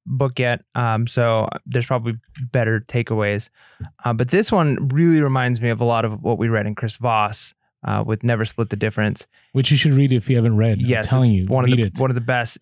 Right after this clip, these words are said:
Speaker 1: influential books as far as reselling has gone for us. Um, but really what this book, th-, what this chapter talks about is if you want somebody to do something, you have to m-,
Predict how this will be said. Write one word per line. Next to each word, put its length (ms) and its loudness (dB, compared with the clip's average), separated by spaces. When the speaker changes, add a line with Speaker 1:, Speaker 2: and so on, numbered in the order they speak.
Speaker 1:
influential 560 2
books 280 -2
as 100 -2
far 240 0
as 140 -2
reselling 400 0
has 100 -4
gone 240 -2
for 120 0
us. 240 -2
Um, 320 0
but 300 0
really 560 4
what 220 0
this 140 2
book, 180 -2
th-, 160 -2
what 100 -2
this 120 2
chapter 260 -2
talks 200 -2
about 240 -2
is 340 0
if 120 -2
you 100 4
want 280 2
somebody 260 4
to 120 2
do 120 4
something, 520 0
you 180 0
have 540 -2
to 80 0
m-, 180 0